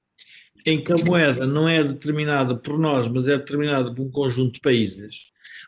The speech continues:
os, as empresas ficam espartilhadas. Porquê? Porque têm uma contratação laboral e uma rigidez salarial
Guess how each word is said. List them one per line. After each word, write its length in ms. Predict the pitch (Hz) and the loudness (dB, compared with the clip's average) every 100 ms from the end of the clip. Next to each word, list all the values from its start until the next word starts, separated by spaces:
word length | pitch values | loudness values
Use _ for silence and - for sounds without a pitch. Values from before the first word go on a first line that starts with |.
| _ | _
os, 280 | 180 180 190 | 0 2 2
as 140 | 185 165 | 2 4
empresas 440 | 190 196 196 196 | 4 4 4 2
ficam 280 | 202 208 208 | 2 2 4
espartilhadas. 920 | 190 - 196 196 208 185 165 170 - | 2 2 0 2 2 4 4 0 -4
Porquê? 360 | - 147 135 156 | -6 -4 2 2
Porque 500 | - - - - 165 | 2 -2 -4 -4 -4
têm 180 | 147 | -4
uma 220 | 147 143 135 | -4 -6 -6
contratação 800 | 156 139 143 139 147 165 156 135 | -6 -6 -6 -4 -4 -2 -2 -2
laboral 720 | 131 127 143 147 123 104 - _ _ _ - _ _ | -2 -2 -2 0 -2 -4 -10 _ _ _ -20 _ _
e 80 | 135 | 0
uma 200 | 135 135 | 0 0
rigidez 720 | 135 131 139 143 151 165 151 - | -4 -4 -2 0 2 2 0 0
salarial 880 | 139 139 139 151 156 135 113 - | -2 0 2 2 2 0 -2 -4